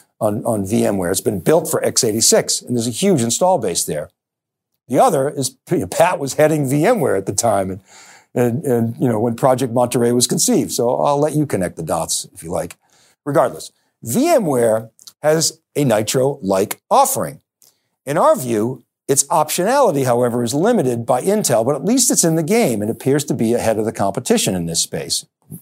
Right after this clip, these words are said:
<laughs> A W S notwithstanding, 'cause A W S is clearly in the lead. Now, what about Microsoft and Google? Suffice it to say that we strongly believe that despite the comments that Intel made about shipping F-,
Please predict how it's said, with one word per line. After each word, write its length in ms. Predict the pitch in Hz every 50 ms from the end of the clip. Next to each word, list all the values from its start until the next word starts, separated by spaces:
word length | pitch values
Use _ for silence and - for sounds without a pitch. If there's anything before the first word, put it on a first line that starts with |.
| _ _
<laughs> 480 | _ _ - 135 - - 170 170 - -
A 120 | 123 123
W 320 | 107 110 95 98 107 139
S 280 | 147 123 113 - - - _ _ _ _
notwithstanding, 720 | 110 110 95 90 104 101 - - 180 160 127 82 78 73
'cause 120 | - - -
A 100 | - 110
W 220 | 101 98 92 98 104
S 120 | 101 -
is 120 | 101 87 - _
clearly 380 | - - 156 160 147 113 92 87
in 60 | 82
the 100 | 80 78
lead. 280 | 76 78 80 76 76 - _ _ _ _ _ _ _ _ _ _ _ _ _ _
Now, 280 | - 151 143 117 87 90
what 180 | 107 135 185
about 300 | 233 247 240 196 - 120
Microsoft 640 | 123 135 147 165 160 165 139 - - 151 135 123 -
and 160 | 113 101 98
Google? 400 | 98 117 117 92 80 71 - - _ _ _ _ _ _ _ _ _
Suffice 500 | - - 156 - - - 196 285 269 -
it 120 | 320 -
to 80 | - 190
say 260 | - - 175 151 147
that 140 | 127 117 101
we 80 | 110
strongly 680 | 104 - - - - 156 165 190 226 269 285 269 233 175
believe 600 | 151 160 151 165 202 196 139 104 92 104 113 123
that 160 | - 117 -
despite 680 | - - - - - - _ - 240 285 269 185 185 180
the 80 | - 139
comments 420 | - - 151 147 143 139 127 -
that 100 | 135 127
Intel 400 | 117 135 131 127 - 131 120 120
made 400 | 127 160 190 175 143 135 135 139
about 240 | 131 104 110 113 110
shipping 640 | - - - 143 - - 127 120 120 117 113 - - _ _ _ _ _ _ _
F-, 140 | - 123 -